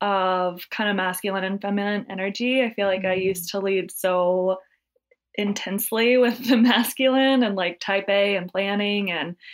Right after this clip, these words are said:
Speaker 1: you know, achieving and having to, you know, kind of be the best and all this, like,
Speaker 2: Mm-hmm.
Speaker 1: ultra masculine energy. And I've really been able to embrace the feminine energy a little bit more and bring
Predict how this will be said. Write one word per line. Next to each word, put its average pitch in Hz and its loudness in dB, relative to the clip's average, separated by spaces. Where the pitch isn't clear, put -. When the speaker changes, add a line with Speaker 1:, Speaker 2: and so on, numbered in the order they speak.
Speaker 1:
you 208 -2
know, 175 0
achieving 202 0
and 190 -4
having 180 -4
to, - -8
you 196 -6
know, 170 -4
kind 180 -8
of 175 -6
be 190 -2
the 185 0
best 208 0
and 180 -2
all 185 -2
this, 180 0
like, 165 -4
Speaker 2:
Mm-hmm. - -8
Speaker 1:
ultra 185 0
masculine 190 2
energy. 202 -2
And 262 4
I've 196 -2
really 196 2
been 214 -4
able 185 -2
to 190 -6
embrace 175 -4
the 180 -4
feminine 180 -6
energy 202 -4
a 214 0
little 220 -2
bit 226 -2
more 202 -2
and 226 0
bring 190 -4